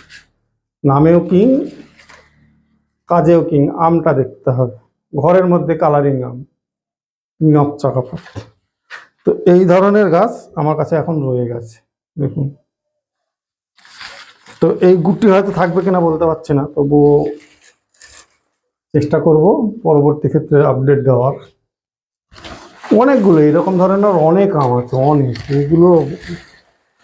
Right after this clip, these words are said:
মানে ছোট, বড়, মাঝারি, এ মানে অনেক গাছই আর আম আছে।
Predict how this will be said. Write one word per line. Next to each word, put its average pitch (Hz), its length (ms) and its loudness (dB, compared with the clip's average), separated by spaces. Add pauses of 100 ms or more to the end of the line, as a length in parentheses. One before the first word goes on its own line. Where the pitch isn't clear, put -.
(340)
মানে 143 160 4 (160)
ছোট, - 200 0 (240)
বড়, 156 180 2 (160)
মাঝারি, 165 420 0 (180)
এ - 20 4 (260)
মানে 151 160 0 (580)
অনেক 147 160 4 (120)
গাছই 131 360 -4
আর 135 80 -4 (100)
আম 123 80 -12 (120)
আছে। - 200 -20